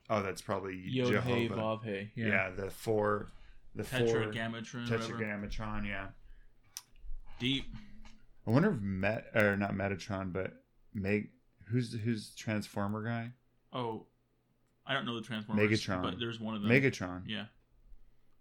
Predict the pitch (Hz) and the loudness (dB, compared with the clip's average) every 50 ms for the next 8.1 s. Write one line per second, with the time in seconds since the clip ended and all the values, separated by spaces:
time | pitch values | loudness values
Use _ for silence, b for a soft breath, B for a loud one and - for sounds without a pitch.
0 | - - - 123 123 127 127 120 113 - 117 117 117 117 110 - 120 117 113 110 | -2 0 0 2 2 2 0 0 0 -2 -4 -4 -4 -4 -4 -4 -4 -4 -4 -4
1 | 107 107 104 104 - - - 110 110 110 - 123 110 107 107 110 117 123 - 139 | -6 -6 -6 -8 -8 -8 -8 -8 -8 -6 -6 -4 -4 -2 -2 -2 -4 -6 -8 -10
2 | 135 - - - - - - - - - - 113 110 101 - - 214 180 107 - | -10 -12 -14 -16 -20 -20 -20 -20 -20 -6 0 2 2 2 2 0 0 0 0 0
3 | - - 110 123 - 139 110 B B 147 143 135 120 101 B B _ _ _ - | 0 2 2 4 2 2 -2 B B -10 -8 -8 -8 -10 B B _ _ _ 4
4 | 117 131 135 180 214 208 - 135 104 - 123 120 117 110 - - - 107 107 113 | 4 4 6 4 2 2 2 0 2 4 4 4 4 2 0 -2 0 2 4 4
5 | 127 139 147 131 120 123 110 107 104 - - 107 104 - - - _ _ _ - | 4 4 2 2 4 4 4 4 4 2 0 0 0 0 -2 -6 _ _ _ -12
6 | - - 107 104 104 107 117 127 139 165 185 202 214 226 220 220 226 110 107 104 | -4 0 2 2 4 2 2 0 -2 -2 -4 -4 -4 -6 -6 -6 -6 -4 -4 -6
7 | - - - 175 - - 123 110 - _ _ - - - - 131 117 110 107 107 | -6 -10 -18 -20 -12 -10 -10 -10 -10 _ _ -20 -18 -8 -4 -2 -2 -2 0 -2
8 | 107 104 | -2 -4